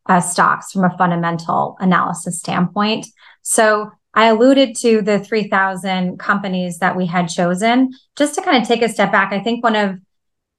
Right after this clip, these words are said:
um, something that's missing in our industry is that, uh, mostly things are not science-led. Uh, and so we wanted to,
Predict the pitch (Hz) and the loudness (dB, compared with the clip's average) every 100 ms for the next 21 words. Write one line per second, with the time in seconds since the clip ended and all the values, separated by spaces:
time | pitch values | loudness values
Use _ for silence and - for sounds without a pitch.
0 | - 208 196 180 170 170 170 _ _ _ | -2 2 2 0 -6 -8 -12 _ _ _
1 | _ _ - 269 381 381 - 190 202 220 | _ _ 2 4 4 0 2 4 6 4
2 | - 190 180 180 175 175 175 196 - 262 | 0 0 0 0 0 0 0 -2 -2 0
3 | 285 302 285 _ 208 202 196 - 190 190 | 0 -2 -8 _ 2 2 0 -4 -2 0
4 | 185 170 - _ 202 190 180 175 - 202 | -2 -6 -16 _ -2 2 2 0 -4 4
5 | 208 294 381 - - 220 196 196 190 208 | 4 4 0 -6 -8 -4 -2 -2 -2 0
6 | 196 185 190 185 180 180 190 180 175 170 | 2 2 2 2 0 -2 -2 -2 -2 -8
7 | 175 170 - 196 185 _ _ _ _ _ | -6 -4 -4 -6 -12 _ _ _ _ _
8 | _ _ _ 196 190 190 220 233 220 294 | _ _ _ 2 2 2 2 2 4 4
9 | 320 277 254 226 | 2 0 -4 -8